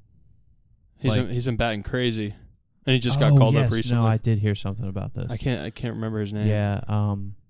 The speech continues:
Speaker 2: Elly De La Cruz.
Speaker 1: Yeah, yeah, that's who
Speaker 2: Yeah.
Speaker 1: it is.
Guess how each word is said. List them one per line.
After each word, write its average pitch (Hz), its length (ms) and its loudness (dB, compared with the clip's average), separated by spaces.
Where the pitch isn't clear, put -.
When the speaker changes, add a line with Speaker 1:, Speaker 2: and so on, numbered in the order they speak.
Speaker 2:
Elly 107 300 0
De 104 140 -2
La 101 160 -2
Cruz. 101 640 -6
Speaker 1:
Yeah, 127 160 4
yeah, 107 220 4
that's 104 180 -4
who 107 80 -2
Speaker 2:
Yeah. 101 120 0
Speaker 1:
it 104 40 -2
is. 113 160 -6